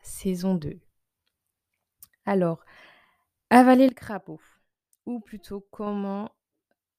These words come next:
trouver un moyen d'arrêter de remettre tout au lendemain pour accomplir davantage en moins de temps. Donc, Brian Tracy nous en donne vingt et une bonnes raisons et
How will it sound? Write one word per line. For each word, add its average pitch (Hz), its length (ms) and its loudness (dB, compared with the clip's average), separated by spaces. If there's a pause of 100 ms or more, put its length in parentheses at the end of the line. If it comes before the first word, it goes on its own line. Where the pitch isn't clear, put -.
(320)
trouver 196 340 -10
un 180 140 -4
moyen 175 360 -6
d'arrêter 180 460 -8
de 170 120 -12
remettre 180 580 -8 (180)
tout - 180 -8
au 208 120 0
lendemain 180 480 -4
pour 180 160 -14
accomplir 175 440 -12
davantage 170 800 -14
en 175 120 -6
moins 170 260 -6
de 165 140 -6
temps. 165 240 -16 (560)
Donc, 175 160 0
Brian 196 340 4
Tracy 208 380 -4
nous 190 240 -2
en 170 80 -6
donne 160 440 -10 (120)
vingt 175 520 -4
et 208 60 2
une 196 400 -2
bonnes 165 400 2
raisons 180 600 -4
et 156 160 -10